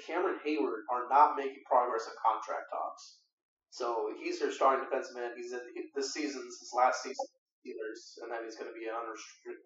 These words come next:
unrestricted free agent. Same with the forty-niners. Forty-niners and George Kittle are also, um, not close to getting a contract extension. And, um, I read somewhere about, like, you know, agents sometimes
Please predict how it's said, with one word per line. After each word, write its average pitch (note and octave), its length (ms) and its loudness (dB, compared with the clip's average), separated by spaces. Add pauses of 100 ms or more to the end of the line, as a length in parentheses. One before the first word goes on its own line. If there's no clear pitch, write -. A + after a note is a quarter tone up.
unrestricted - 720 -2 (480)
free C#3 320 0
agent. - 240 -10 (880)
Same D3+ 300 4
with C#3+ 100 -2
the - 80 -12
forty-niners. C#3 480 6 (240)
Forty-niners C#3+ 640 6
and - 80 -16
George C#3+ 220 6 (140)
Kittle C3+ 280 2
are A2+ 160 0
also, - 560 6 (320)
um, - 480 0 (920)
not B2 240 4
close A2 340 -2
to B2 100 -10
getting A2+ 240 -6
a - 40 -4
contract A2+ 440 0
extension. B2+ 460 -8 (340)
And, C3 160 4 (320)
um, A#2+ 240 12 (120)
I C#3+ 120 12
read G#3+ 160 12
somewhere C3 460 4
about, A#2 260 6
like, - 160 -2 (200)
you B2 40 -6
know, G2+ 320 0
agents A#2 600 -6
sometimes - 360 0